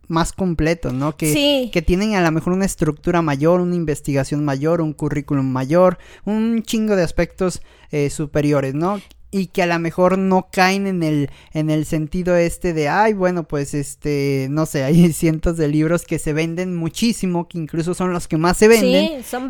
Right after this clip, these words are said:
Speaker 1: y no
Speaker 2: bestsellers.
Speaker 1: necesariamente tienen ese refuerzo ínter-,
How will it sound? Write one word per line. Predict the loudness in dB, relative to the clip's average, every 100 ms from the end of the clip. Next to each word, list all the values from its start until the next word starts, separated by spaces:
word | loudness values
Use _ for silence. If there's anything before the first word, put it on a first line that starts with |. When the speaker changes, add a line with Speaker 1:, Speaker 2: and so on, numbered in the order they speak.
| 0
Speaker 1:
y | 2
no | 4
Speaker 2:
bestsellers. | 4
Speaker 1:
necesariamente | 2 0 2 2 2 0 -2 -2 -4
tienen | -2 0 0 -2
ese | -2 -2
refuerzo | -4 -2 -2 -2 -2 0 2
ínter-, | 2 -2 -2 -2 -2